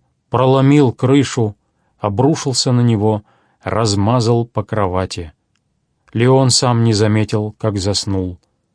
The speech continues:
а может, потерял сознание. Проснулся, очнулся от ветра — свистящего в чердак, как в свисток.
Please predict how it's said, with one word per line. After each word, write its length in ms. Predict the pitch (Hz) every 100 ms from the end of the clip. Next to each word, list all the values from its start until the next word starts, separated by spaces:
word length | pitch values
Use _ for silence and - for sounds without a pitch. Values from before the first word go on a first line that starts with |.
| _ _
а 100 | -
может, 420 | 101 117 107 - _
потерял 460 | 107 - 101 98
сознание. 800 | 101 107 98 92 87 82 80 78 - _ _ _ _ _ _ _ _ - _
Проснулся, 840 | - 120 - 135 151 131 - 139 131 _ _ _ -
очнулся 880 | 110 - 123 127 127 - 117 113 - _ _ _ _
от 220 | - 104 107
ветра — 680 | 98 123 131 - 117 123 - _ _
свистящего 840 | - - 123 - 139 120 - 113 117
в 80 | -
чердак, 680 | - 110 98 117 117 - _
как 240 | 113 -
в 120 | -
свисток. 800 | - 98 98 - - 92 - -